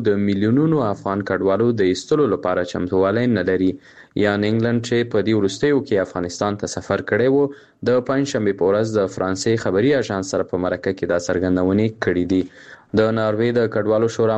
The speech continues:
مخکې هم په یو بیان کې د افغانستان په ګاونډیو هیوادونو کې د افغان کډوالو وضعیت ترینګلی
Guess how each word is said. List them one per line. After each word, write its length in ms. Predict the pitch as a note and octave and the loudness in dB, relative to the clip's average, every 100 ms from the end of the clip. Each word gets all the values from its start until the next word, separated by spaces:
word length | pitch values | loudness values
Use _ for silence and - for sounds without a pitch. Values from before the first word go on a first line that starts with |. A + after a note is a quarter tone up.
| A2+ | -2
مخکې 220 | A2 G#2 A#2 | -2 -2 0
هم 100 | C3+ | 0
په 100 | C3+ G#2+ | 0 2
یو 120 | G#2 F#2 | 2 2
بیان 260 | G2+ A#2+ A#2+ | 0 0 0
کې 80 | A2 | 0
د 100 | F#2 | 0
افغانستان 520 | E2+ F#2 F#2 - G#2+ G#2+ | -2 -4 -4 -2 -2 0
په 160 | G#2 F#2 | 0 2
ګاونډیو 460 | F#2+ F#2 F#2+ G2+ G2 | 2 2 2 0 0
هیوادونو 440 | F#2 F2+ G2 C#3+ C#3+ | 0 0 2 2 2
کې 120 | D3 C#3 C#3+ - - G#2+ | 0 -2 -4 -20 -10 -4
د 120 | A2 | -2
افغان 240 | A2 C#3 C#3 | -2 -4 -2
کډوالو 400 | A2 G2+ G2+ G2+ F#2+ | -2 0 2 2 2
وضعیت 360 | F2+ A2 A2 - | 0 0 -2 -2
ترینګلی 460 | G2 F#2+ B2+ C#3 | -2 0 2 2